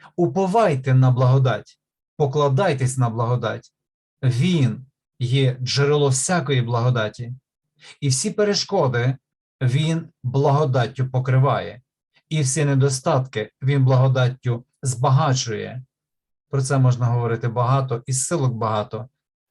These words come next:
На жаль, треба скорочувати. Але нехай кожен із нас, ясно зрозумівши,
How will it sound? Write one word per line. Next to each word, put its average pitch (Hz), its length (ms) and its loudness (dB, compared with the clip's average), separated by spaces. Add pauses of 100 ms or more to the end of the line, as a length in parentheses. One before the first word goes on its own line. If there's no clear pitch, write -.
(160)
На 123 100 -2
жаль, 127 260 2
треба 117 300 -8
скорочувати. 120 840 -4 (680)
Але 156 540 0 (640)
нехай 156 340 0
кожен 185 320 -4
із 151 140 0
нас, 120 480 -4 (840)
ясно 170 420 0
зрозумівши, 156 920 0